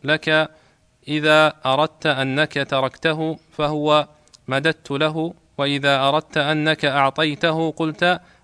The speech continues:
أمددت". وأما بعض نحوي الكوفة فإنه كان يقول: "كل زيادة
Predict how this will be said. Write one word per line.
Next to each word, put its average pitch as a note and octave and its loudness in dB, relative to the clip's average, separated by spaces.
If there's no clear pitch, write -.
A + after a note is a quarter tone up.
أمددت". C#3 -2
وأما F3+ 2
بعض F3 2
نحوي D#3+ -4
الكوفة E3 -4
فإنه D3+ -2
كان D#3 2
يقول: D#3+ 0
"كل E3+ -2
زيادة D#3+ 2